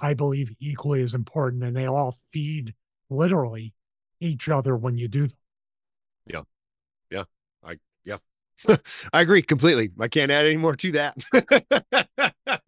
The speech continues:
Speaker 1: Except you disagree that cardio is awesome. There, we can end
Speaker 2: Cardio,
Speaker 1: that
Speaker 2: I,
Speaker 1: experiment.
Speaker 2: y-, y-, I mean, tr-, truthfully, like, I just, I, I, I think my, uh, not love of cardio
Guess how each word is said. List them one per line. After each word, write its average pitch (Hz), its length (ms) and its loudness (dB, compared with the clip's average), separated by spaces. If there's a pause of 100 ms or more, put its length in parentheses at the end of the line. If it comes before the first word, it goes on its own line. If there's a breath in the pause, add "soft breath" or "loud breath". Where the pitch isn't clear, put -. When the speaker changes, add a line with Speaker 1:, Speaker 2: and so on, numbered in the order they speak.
Speaker 1:
Except 190 260 -2
you 156 140 -2
disagree 160 480 -2
that 139 160 -6
cardio 151 400 -6
is 120 80 -6
awesome. 131 460 -4 (580 loud breath)
There, 123 200 2
we 123 140 0
can 135 120 0
end 135 140 2
Speaker 2:
Cardio, 196 220 2
Speaker 1:
that 127 60 -6
Speaker 2:
I, - 40 -2
Speaker 1:
experiment. 123 480 -8
Speaker 2:
y-, 226 60 -6 (100)
y-, 233 260 2
I 208 100 4
mean, 208 380 4
tr-, 190 140 -2 (360)
truthfully, 104 440 2
like, 90 240 -6
I 139 140 2
just, 117 280 -4 (440)
I, 101 160 -2 (180)
I, 113 480 2 (100)
I 110 80 -8
think 139 300 -2
my, 104 440 -2 (420)
uh, 78 360 -8 (500)
not 95 460 -4
love 87 360 -6
of - 160 -18
cardio 85 460 -8